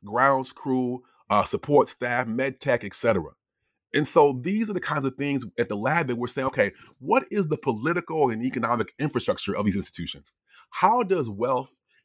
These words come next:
and dollars move from communities to these campuses?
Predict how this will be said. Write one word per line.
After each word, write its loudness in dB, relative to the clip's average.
and 0
dollars 0
move -4
from 4
communities -2
to -4
these 2
campuses? -4